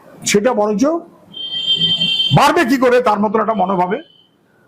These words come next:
রাজনৈতিক দল এবং ইত্যাদি, বিজেপি, তৃণমূল, তারা চলছে, এটা হয় না। যাদবপুর খুব স্পেসিফিক কেস স্টাডি এখানে আছে, দেখবেন,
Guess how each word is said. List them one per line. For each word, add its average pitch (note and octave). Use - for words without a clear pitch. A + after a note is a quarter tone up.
রাজনৈতিক A3
দল A#3+
এবং G#3+
ইত্যাদি, B3
বিজেপি, F#3+
তৃণমূল, F#3+
তারা G#3
চলছে, E3+
এটা A3
হয় D#3
না। A#2+
যাদবপুর D4
খুব F4
স্পেসিফিক E4+
কেস C4
স্টাডি A#3+
এখানে A#3+
আছে, A3+
দেখবেন, A3+